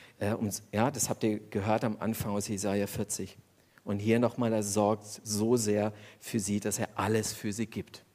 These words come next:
Und wenn man dieses Buch liest von Philipp Keller, dann merkt man auch, wow, so ein Hirte oder so ein Schafhüter, der hat eine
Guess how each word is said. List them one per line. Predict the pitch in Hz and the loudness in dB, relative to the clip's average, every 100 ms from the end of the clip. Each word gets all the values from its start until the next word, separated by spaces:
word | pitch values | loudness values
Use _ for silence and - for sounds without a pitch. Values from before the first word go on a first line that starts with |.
| _ _ _ _ - - - | _ _ _ _ -20 -18 -2
Und | 113 | 4
wenn | 131 | 6
man | |
dieses | 127 131 139 | 6 2 2
Buch | 147 | 0
liest | 131 160 | 4 2
von | - 139 | 2 0
Philipp | 143 131 | 2 2
Keller, | - 139 139 | 4 4 6
dann | 117 | 4
merkt | 104 110 - | 2 0 0
man | 113 | 2
auch, | 101 87 | 2 0
wow, | 95 95 - - - | 0 0 -2 -8 -16
so | - 98 | -8 -6
ein | |
Hirte | 95 135 208 120 131 - - - _ - | 2 4 4 4 0 0 -18 -20 _ -2
oder | 101 | -2
so | 95 | 0
ein | 95 | 0
Schafhüter, | 98 - 120 - - - - 160 156 147 - - - _ _ _ _ _ _ - 104 - | 0 2 2 2 -6 -8 0 2 4 0 0 -18 -20 _ _ _ _ _ _ -18 -12 4
der | 120 113 | 6 6
hat | 123 - | 2 0
eine | 113 | -4